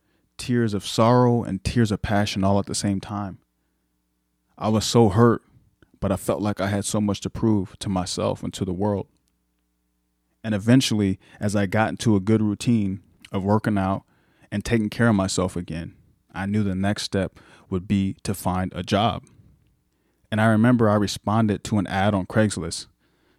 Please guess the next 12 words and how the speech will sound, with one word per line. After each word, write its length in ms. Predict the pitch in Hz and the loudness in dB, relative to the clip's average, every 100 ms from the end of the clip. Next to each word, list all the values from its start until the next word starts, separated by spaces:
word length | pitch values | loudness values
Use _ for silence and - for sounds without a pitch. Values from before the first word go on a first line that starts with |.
| _ | _
It 60 | 104 | 2
wasn't 300 | 123 117 107 | 4 4 2
a 40 | |
glorious 420 | 92 90 92 95 | 0 0 0 -2
job. 380 | - 92 98 107 _ - | -2 -2 -2 -6 _ -8
It 100 | 92 | -6
was 160 | 101 | -4
a 80 | 101 | -4
job 480 | 92 98 101 101 - _ _ _ _ | 0 2 2 2 -2 _ _ _ _
driving 300 | 104 101 101 | 0 2 2
a 40 | 90 | -4
forklift 600 | - 117 - 101 98 | 2 2 2 -2 -4